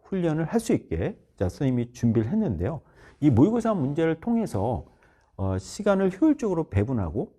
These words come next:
또 어려운 문제가 나왔을 때 당황하지 않고 문제를 풀 수 있게 이렇게 마인드 컨트롤까지 연습할 수 있게 했으니까요. 어, 모의고사 문제를 풀고 또 선생님 해설 강의를 들으면서 여러분들이,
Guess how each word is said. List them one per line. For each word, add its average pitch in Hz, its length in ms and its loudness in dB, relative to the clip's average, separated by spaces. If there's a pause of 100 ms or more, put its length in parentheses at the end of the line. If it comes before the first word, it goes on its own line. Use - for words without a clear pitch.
또 - 120 6
어려운 185 240 6
문제가 170 280 -2
나왔을 113 360 -2
때 143 280 -2
당황하지 123 720 0
않고 98 360 -2
문제를 113 320 2
풀 - 160 -4
수 - 140 -6
있게 - 260 -8 (920)
이렇게 120 640 0
마인드 117 340 2
컨트롤까지 156 800 -2 (360)
연습할 113 440 0
수 - 140 -8
있게 98 480 -2 (160)
했으니까요. 151 640 -2 (360)
어, 95 220 0
모의고사 113 460 2
문제를 98 400 0
풀고 - 560 -4
또 120 120 -2
선생님 127 280 -4
해설 196 300 -2
강의를 120 340 -2
들으면서 107 680 -2 (280)
여러분들이, 98 440 -2